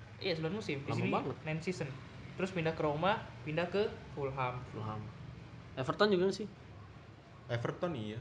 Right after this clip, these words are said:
Speaker 2: Iya kan?
Speaker 3: Tapi kan kalah sama tim Howard.
Speaker 1: Bukan.
Speaker 3: Eh?
Speaker 2: Eh?
Speaker 1: Siapa?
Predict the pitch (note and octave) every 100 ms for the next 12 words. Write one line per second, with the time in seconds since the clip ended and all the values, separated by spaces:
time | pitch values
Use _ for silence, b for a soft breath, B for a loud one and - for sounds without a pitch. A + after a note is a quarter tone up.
0 | - - E3+ C#3 F#3+ - A#2+ C#3 D#3 D#3
1 | D3+ - A#2+ A#2 A#2 A#2 A#2 A#2+ C3+ G2+
2 | - - - - - - - B2 A#2+ C3+
3 | C3+ - - E3 F#3+ - - - - -
4 | - D3 E3 A3